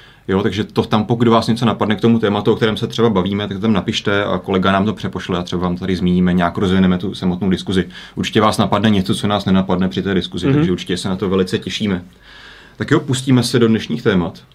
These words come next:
Speaker 1: Eh, vrátíme se na začátku ještě k cesu. Ty ses byl samozřejmě dívat tentokrát v Las Vegas dokonce, tak nám řekni nějaké dojmy z toho.
Speaker 2: Tak
Speaker 1: Ti přišlo
Speaker 2: dojmy
Speaker 1: takové jako vůbec jako nej-, ten největší trend nebo nějaké konkrétní udělátko, které ti tam zaujalo?
Speaker 2: No,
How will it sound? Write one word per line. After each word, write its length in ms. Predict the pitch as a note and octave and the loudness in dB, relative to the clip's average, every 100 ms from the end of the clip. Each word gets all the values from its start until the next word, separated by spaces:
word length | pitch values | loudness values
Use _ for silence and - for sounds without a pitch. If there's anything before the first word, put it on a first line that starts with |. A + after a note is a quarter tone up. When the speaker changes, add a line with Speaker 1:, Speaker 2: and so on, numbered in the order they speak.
| - - | -18 -2
Speaker 1:
Eh, 220 | F#2 G2 | 2 4
vrátíme 380 | G#2+ A#2 B2+ B2 | 2 2 0 0
se 120 | C#3 | 0
na 60 | |
začátku 500 | A#2+ B2+ B2+ A#2+ - | 0 2 0 0 -2
ještě 200 | B2 B2+ | -2 0
k 60 | F3+ | 0
cesu. 340 | - - F2+ - - - - - - - _ | -2 0 -2 -4 -12 -20 -20 -20 -20 -20 _
Ty 80 | - | -12
ses 160 | G2 | -8
byl 140 | F#2+ G2 | -4 -2
samozřejmě 360 | G#2 G2 G#2+ F#2 | -2 0 0 0
dívat 280 | F#2+ G2 F#2+ | 2 0 2
tentokrát 440 | G2+ F#2+ F#2 G2 F#2 | 2 2 2 2 4
v 60 | |
Las 140 | G#2+ G2 | 2 2
Vegas 260 | F2+ G#2+ | 2 2
dokonce, 400 | G2+ F#2 G2 F#2 | 2 0 -2 -2
tak 120 | F2+ F2+ | -4 0
nám 280 | F#2+ F#2+ F2+ | 2 2 2
řekni 300 | G2 G2+ G#2 | -2 0 2
nějaké 260 | F2+ F2 | 2 2
dojmy 240 | G2+ F#2 F#2 | 2 4 2
z 80 | - | -2
toho. 200 | F2 F2+ - _ - - - - - - - - _ _ _ _ | -6 -8 -14 _ -20 -20 -20 -20 -20 -20 -20 -20 _ _ _ _
Speaker 2:
Tak 140 | - A2+ | -2 0
Speaker 1:
Ti 80 | A#2+ | 2
přišlo 180 | C#3 | 4
Speaker 2:
dojmy 140 | F#3+ G#3+ | 4 4
Speaker 1:
takové 180 | D3 A2 | 4 0
jako 140 | A2 | 2
vůbec 320 | A2 A2 - | 0 0 -2
jako 160 | A2+ A2 | -2 0
nej-, 300 | G#2 G2+ G2+ | 2 2 0
ten 160 | F#2 | 0
největší 380 | F#2 F#2 F2+ - | 2 2 0 -4
trend 500 | F#2 F2+ F#2 F#2+ - - | -2 2 2 2 -2 -8
nebo 160 | F2+ | -2
nějaké 440 | F#2 E2 - F2+ F2 | -2 -2 -2 -2 -2
konkrétní 380 | - F#2 F2 F#2+ | -2 -2 0 0
udělátko, 460 | F2+ F#2+ F#2 F2+ F2 | 2 4 2 0 -4
které 260 | F#2 F2+ | -2 -2
ti 80 | E2+ | -4
tam 180 | F2 F2+ | -6 -4
zaujalo? 400 | E2+ F2+ E2+ F2+ - _ - | -2 0 -2 -4 -12 _ -2
Speaker 2:
No, 180 | B2 | 0